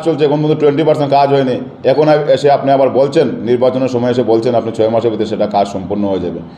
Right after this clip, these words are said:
সেটা আগামী ছয় বছরও সম্পন্ন হবে না। বিশেষ করে আপনি মুখ্যমন্ত্রী থাকাকালীন সেই কাজ আর সম্পন্ন হবে না। জেলা গ্রন্থাগার ভবন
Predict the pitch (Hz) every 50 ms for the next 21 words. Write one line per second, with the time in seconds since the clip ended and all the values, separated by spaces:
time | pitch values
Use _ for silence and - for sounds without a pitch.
0 | - - - - 127 123 147 139 131 143 156 147 - 139 127 135 139 156 147 156
1 | 160 156 127 127 113 - 120 120 113 110 107 107 95 98 92 82 - - - -
2 | - - - - - - - - - - - - 95 113 131 151 143 - 165 147
3 | 143 127 131 - 160 175 185 180 165 139 - 165 160 151 147 160 147 135 127 131
4 | 131 127 131 131 - - 123 117 120 117 - 156 - 113 101 92 95 104 104 104
5 | 104 95 87 85 82 80 78 - - - - - - - - - - - - -
6 | - - - - - - - 139 143 175 180 180 180 175 170 - 180 170 175 170
7 | 165 151 160 160 160 135